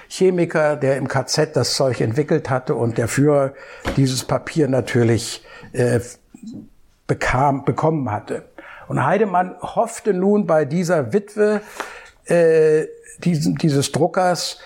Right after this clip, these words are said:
äh, solch Papier noch aufzutreiben. Und dann hörte er ja im, so wie er es beschrieben hat, im Autoradio,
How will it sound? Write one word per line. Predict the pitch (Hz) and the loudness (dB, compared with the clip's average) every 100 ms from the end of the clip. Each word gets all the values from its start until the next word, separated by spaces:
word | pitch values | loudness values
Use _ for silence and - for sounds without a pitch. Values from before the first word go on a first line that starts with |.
| - _ | -20 _
äh, | - 151 | 0 2
solch | 139 160 - | 2 0 0
Papier | 160 156 202 143 | -4 -2 0 0
noch | 117 - | -2 -6
aufzutreiben. | - - - - - - 87 - - - _ _ _ _ _ | -8 -8 -10 -8 -6 -6 -8 -10 -12 -16 _ _ _ _ _
Und | 127 127 | -4 0
dann | 147 | 0
hörte | 127 180 196 180 | 4 2 2 0
er | 160 151 | 2 2
ja | 147 151 | 2 0
im, | 139 127 123 - - - - | 0 0 0 -2 -16 -20 -14
so | - 127 | -2 0
wie | 135 | 2
er | 127 | 2
es | 127 | 0
beschrieben | 127 113 147 165 156 123 | -2 0 2 2 2 0
hat, | 127 131 | -2 -4
im | 123 143 | -6 -2
Autoradio, | 143 160 147 139 135 123 127 127 120 | -2 0 -2 0 0 0 0 2 0